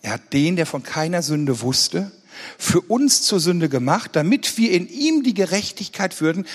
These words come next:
die vor ihm gilt. Also da widerspricht es sich hier plötzlich nicht mehr.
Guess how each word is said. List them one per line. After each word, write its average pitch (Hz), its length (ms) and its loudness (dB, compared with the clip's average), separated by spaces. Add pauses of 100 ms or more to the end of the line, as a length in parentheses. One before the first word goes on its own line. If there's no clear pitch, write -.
(140)
die 175 80 0
vor - 320 -2
ihm 175 180 -2
gilt. 226 460 0 (2000)
Also 143 200 -2
da 147 120 -4
widerspricht 165 560 -2
es - 100 -2
sich 143 100 -8
hier 135 100 -4
plötzlich - 460 -4
nicht 107 220 -10
mehr. 98 160 -10